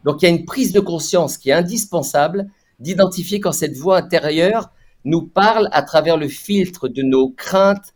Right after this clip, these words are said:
de nos déceptions, de nos échecs, de nos peurs.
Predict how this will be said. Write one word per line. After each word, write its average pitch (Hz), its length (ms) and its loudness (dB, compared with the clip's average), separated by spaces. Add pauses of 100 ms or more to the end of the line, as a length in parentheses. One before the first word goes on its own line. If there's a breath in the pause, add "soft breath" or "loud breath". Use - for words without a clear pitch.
(260)
de 123 100 -4
nos 131 160 2
déceptions, 180 840 -2 (260)
de 127 80 -4
nos 127 160 2
échecs, 180 600 0 (160)
de 135 140 -4
nos 143 180 4
peurs. 127 440 2